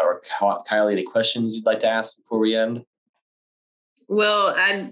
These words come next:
Speaker 2: I would like to mention our social media if we could.
Speaker 1: Of course.
Speaker 2: Um, so we can be found on Facebook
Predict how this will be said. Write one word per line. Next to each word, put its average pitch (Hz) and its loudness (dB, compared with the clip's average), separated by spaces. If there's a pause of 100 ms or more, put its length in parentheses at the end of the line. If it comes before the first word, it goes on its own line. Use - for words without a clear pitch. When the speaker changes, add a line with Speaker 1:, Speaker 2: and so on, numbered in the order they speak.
Speaker 2:
I 190 2
would 214 2
like 247 0
to 214 0
mention 185 0
our 165 2
social 180 -2
media 151 -2
if 156 -10
we 147 -12
could. 156 0 (140)
Speaker 1:
Of - -18
course. - 0 (260)
Speaker 2:
Um, 165 -2
so 185 2
we 214 0
can 269 0
be 247 2
found 180 2
on 165 -2
Facebook 190 -2